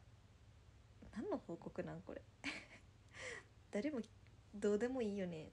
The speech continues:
こんな情報。けど、マジで昨日ドラマ見て泣いた。あの、川口春奈さんと、あの、スノーマンの目黒蓮さん。<laughs> え？合ってるよね？目黒蓮さんの、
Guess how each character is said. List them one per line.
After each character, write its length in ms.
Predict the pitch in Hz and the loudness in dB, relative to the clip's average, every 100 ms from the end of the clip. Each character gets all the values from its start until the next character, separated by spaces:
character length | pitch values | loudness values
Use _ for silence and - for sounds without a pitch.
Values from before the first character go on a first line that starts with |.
| - | -6
こ 60 | 180 | -2
ん 60 | |
な 100 | 175 | -2
情 200 | 175 170 | 0 -2
報。 240 | 196 202 - - - - | -2 -6 -10 -12 -12 0
け 100 | 233 | 6
ど、 80 | 208 | 8
マ 120 | 254 | 8
ジ 120 | 320 | 6
で 120 | 269 247 | 4 4
昨 120 | 254 | 4
日 360 | 254 247 247 220 | 6 8 8 8
ド 100 | 220 | 8
ラ 100 | 226 | 8
マ 120 | 233 | 8
見 140 | 240 | 6
て 140 | 233 240 | 6 6
泣 140 | 202 | 6
い 20 | |
た。 200 | 185 - - - - - - - - - | 0 -6 -8 -14 -18 -16 -16 -16 -10 -2
あ 80 | |
の、 280 | 190 185 180 - | 0 0 -4 4
川 200 | 247 226 | 10 12
口 220 | 226 233 | 10 8
春 220 | 226 214 | 8 8
奈 180 | 202 202 | 8 4
さ 140 | 202 | 4
ん 80 | 202 | 2
と、 400 | - 311 254 - - - - - - - - | 6 10 10 8 0 -14 -14 -16 -16 -10 0
あ 100 | 196 | 2
の、 560 | 180 180 175 175 175 - - - - - | 4 2 2 2 0 -4 -18 -20 -10 4
ス 200 | - 233 | 8 10
ノ 140 | 220 | 10
ー 20 | |
マ 140 | 196 175 | 8 6
ン 100 | 165 | 2
の 120 | - - - - - - - - - - - - - - - | -2 -8 -20 -20 -20 -18 -18 -18 -18 -18 -20 -20 -20 -20 2
目 220 | 214 220 | 12 12
黒 200 | 233 220 196 | 12 12 12
蓮 200 | 196 320 | 12 12
さ 200 | 262 262 | 12 12
ん。 160 | 269 - - - | 10 -4 -10 -18
<laughs> 240 | - - | -18 6
え？ 240 | - 311 - - - | 10 10 10 -12 4
合 100 | 311 | 6
っ 40 | 320 | 8
て 160 | 285 | 8
る 80 | 226 | 8
よ 100 | 202 | 6
ね？ 220 | 208 302 - - 349 - - - - - - | 4 0 -2 -6 -2 -2 -4 -8 -12 -16 4
目 200 | 233 240 | 10 12
黒 160 | 226 196 | 12 10
蓮 220 | 190 214 | 6 4
さ 120 | - | 0
ん 100 | 190 | 2
の、 260 | 269 254 | 4 4